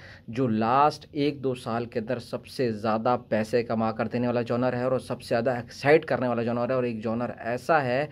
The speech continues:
जो पब्लिक थिएटर में भर भर कर जा रही है। तो इस जॉनर से बच के रहना। मैं इतना कहना चाहूँगा, सिंघम again, सिंघम थ्री वालों को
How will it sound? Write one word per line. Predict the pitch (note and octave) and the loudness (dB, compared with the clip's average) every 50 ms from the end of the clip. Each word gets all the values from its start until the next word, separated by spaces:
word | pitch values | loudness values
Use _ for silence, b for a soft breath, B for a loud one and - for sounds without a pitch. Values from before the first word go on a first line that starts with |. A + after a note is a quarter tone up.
| B B B B B - | B B B B B -2
जो | C#3 C3+ | -2 0
पब्लिक | - - C3 A#2+ B2+ C#3 C3 C3+ - - | 2 4 2 4 4 2 0 0 0 0
थिएटर | A#2+ A2+ - - B2+ | 0 0 0 0 0
में | C3 C3+ C3 C3 - | 0 0 -2 -2 -4
भर | - A#2 C3+ C3+ C3 | -2 0 2 4 4
भर | - A2+ A#2 B2+ - | 4 2 2 2 2
कर | - - A#2+ A2+ | 2 2 0 0
जा | A2 A#2 A2 G#2 G#2+ | 0 0 -2 -2 0
रही | A2 A2+ A2 | -2 -2 -2
है। | G#2 G#2+ G#2 | -2 -4 -4
तो | G2+ A2 A2+ | -4 -4 -4
इस | A#2 C3+ C3 C3 A#2 | -4 -4 -6 -6 -2
जॉनर | C3 C3 C3 C3 C3 | 0 0 2 2 0
से | A#2+ - D3 C3 G2+ F#2+ | 0 0 0 0 0 0
बच | A#2+ A#2 A#2 - | -2 -2 -2 0
के | - C#3 B2 | 2 2 4
रहना। | A2 G#2 G#2 G#2 G#2 | 4 2 0 0 0
मैं | A2 A#2 A#2 | 0 0 0
इतना | A2+ A#2 C3 C#3 C#3 | 0 0 0 0 0
कहना | C3+ C3+ C#3 C#3 | 2 2 2 2
चाहूँगा, | B2+ C#3 C3 C#3 C#3+ D3 C#3+ - | 2 0 0 2 2 2 0 0
सिंघम | - - B2 C3 C3+ C3 C#3 D3 D3 C3+ B2 | 0 -2 0 0 2 2 4 4 4 4 2
again, | A2+ A2 B2 C3+ C#3+ C3+ - | 2 0 -2 -2 -2 -4 -4
सिंघम | C3+ B2+ B2+ C3 C3+ C3+ A#2+ | -2 -2 0 0 0 0 0
थ्री | B2 B2 C3 C3 | 0 -2 0 2
वालों | B2 B2 B2 C3 B2+ | 2 4 4 2 4
को | C3 D3+ F3+ F3+ | 4 4 4 4